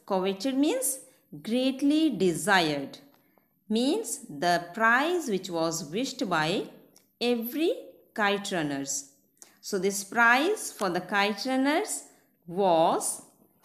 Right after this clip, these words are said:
the last fallen kite, because the kite runners, they were supposed to catch the last kite to be a winner in the game.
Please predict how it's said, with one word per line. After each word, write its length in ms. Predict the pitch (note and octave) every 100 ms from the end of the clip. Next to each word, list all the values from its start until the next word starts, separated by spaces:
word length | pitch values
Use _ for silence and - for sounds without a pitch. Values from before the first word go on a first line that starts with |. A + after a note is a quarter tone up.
| -
the 140 | C#3+
last 640 | F3 F3 G3+ C4+ E4+ E4+ E4
fallen 640 | - E3+ D3 D3+ F#3 F#4+ - - _ _ _
kite, 500 | - E3 C#3+ - - - _ _ _ _ _ -
because 760 | F3 - G#3 A3 F#4 - - - _ _ _ _ _ _ _
the 120 | D3 F#3+
kite 440 | G3 F#3+ G#3+ -
runners, 680 | C#4 C#4 D4+ G#4+ - - - - _ _ _ _ _ _ _ _ -
they 180 | E3+
were 140 | G3+ A3
supposed 760 | G#3+ B3+ C4 C#4 D4 F4+ F#4
to 140 | F#4 D#4
catch 300 | B3 G#3 G#3+
the 140 | G#3
last 580 | G#3 G3 A#3 D#4 E4 - -
kite 580 | G#3 F3+ F#3 G#3 - - - _ _ _ _ _ _ _ -
to 440 | A#3 B3+ B4+ - D#3+
be 160 | G3+
a 80 | A#3+
winner 440 | F#3+ F#3+ G#3 B3
in 260 | D4+ G3 F3
the 100 | F3+
game. 600 | F3+ F#3 D3+ C3+ - -